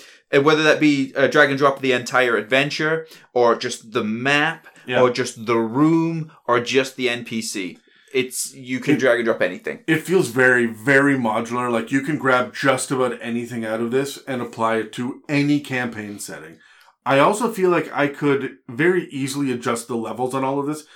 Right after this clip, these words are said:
Speaker 2: Did you notice that while we did get a handful of monsters involved, for the most part, they're just N P Cs or guards. And I mean, if I, if my, if I want to run this at a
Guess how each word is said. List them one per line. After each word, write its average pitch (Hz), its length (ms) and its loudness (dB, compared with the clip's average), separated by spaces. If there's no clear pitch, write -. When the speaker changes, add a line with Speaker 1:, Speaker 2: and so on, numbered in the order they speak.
Speaker 2:
Did 131 140 -6
you 139 80 -4
notice 202 260 0
that 196 140 0
while 143 140 4
we 135 120 -2
did 180 320 2
get 160 160 0
a 143 80 4
handful 131 400 -4
of 110 80 -6
monsters 117 580 -6
involved, 110 600 -6
for 160 180 2
the 220 140 2
most 143 460 0
part, 202 280 0
they're 135 380 2
just 156 300 -6
N 139 240 -2
P 147 200 -6
Cs 123 480 -6
or 117 220 -2
guards. 127 760 2
And 123 120 -4
I 127 40 -4
mean, 127 200 -4
if 127 100 -6
I, 135 220 2
if 151 180 0
my, 147 360 2
if 139 160 -2
I 139 60 4
want 151 200 2
to 180 80 0
run 151 220 4
this 151 140 -4
at 143 80 0
a - 40 0